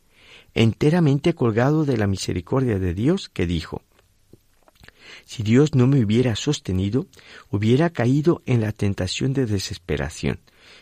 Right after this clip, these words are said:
y nunca aconsejó a sus penitentes que hicieran tal súplica. "Soy yo el que soy",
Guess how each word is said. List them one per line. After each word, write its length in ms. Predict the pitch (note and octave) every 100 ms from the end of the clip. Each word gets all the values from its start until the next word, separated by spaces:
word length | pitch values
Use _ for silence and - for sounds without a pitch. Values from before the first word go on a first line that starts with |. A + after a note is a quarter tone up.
| _
y 140 | -
nunca 380 | B2+ D#3+ F#3 -
aconsejó 800 | A#2+ - G#2+ - - - C#3+ F#3+ _ - - _
a 120 | A2+
sus 240 | - B2
penitentes 800 | - A2+ G#2 - C#3+ D3+ F#3 F#3+
que 120 | -
hicieran 480 | A2 - C3 D3 E3
tal 240 | D3+ A#2 G2+
súplica. 640 | - - - - - - _ _ _ _ _ _ _ _ _ - _ _ _ _ _ _ _ _ _ _ _ _ _ _ _ _ _ - _ _ - -
"Soy 480 | - - - E3 C#3+
yo 280 | D3 F3 - - - _
el 220 | C3+ A2
que 140 | - F#2
soy", 320 | - D#2+ -